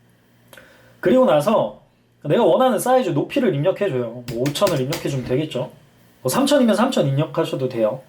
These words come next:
그리고 나서 바로 오른쪽 상단에 보세요. 그럼 여기 저 마우스 있는데 보시면 뭔가 모르게 기둥 모양을 설정할 수 있는 곳이 있어요. 네모난 기둥, 동그란 기둥, 뭐 H형간 기둥이 있어요.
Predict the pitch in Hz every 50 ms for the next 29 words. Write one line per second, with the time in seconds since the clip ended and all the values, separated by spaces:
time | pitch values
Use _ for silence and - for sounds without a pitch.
0 | _ _ _ _ _ _ - _ _ _ _ _ _ - - 214 285 302 269 214
1 | 190 190 226 220 - 190 202 202 165 147 170 247 285 277 - 247 240 233 226 220
2 | 214 208 - - - - 262 294 302 302 285 262 247 214 185 - - 139 127 156
3 | 147 127 - - - - _ _ _ _ _ _ _ _ _ _ _ _ _ _
4 | _ _ _ _ _ _ _ _ _ _ _ _ _ _ - - 143 143 151 165
5 | 180 160 147 156 139 131 160 233 226 - 214 170 180 196 196 175 - 147 131 135
6 | 175 214 214 151 110 - - - _ _ _ _ _ _ _ _ _ _ _ _
7 | _ _ _ _ _ _ _ _ - 135 180 262 311 285 226 180 190 214 196 180
8 | - - - 160 - 269 180 135 123 139 170 269 320 320 311 277 233 - 254 240
9 | - 247 220 214 190 - 175 160 151 143 127 123 - 107 107 - - 104 101 85
10 | - _ _ _ _ _ _ _ _ _ _ _ _ _ _ _ _ _ _ _
11 | - 120 127 147 220 220 214 196 170 151 143 139 180 226 - - - _ _ _
12 | _ _ _ _ _ _ _ _ _ _ _ _ _ - 226 240 262 262 247 220
13 | 196 170 147 143 139 170 220 - - - _ _ _ _ _ _ _ _ _ _
14 | _ - 120 117 120 139 185 240 226 - - 202 190 190 190 175 160 143 - -
15 | 139 143 135 120 110 - - 107 95 95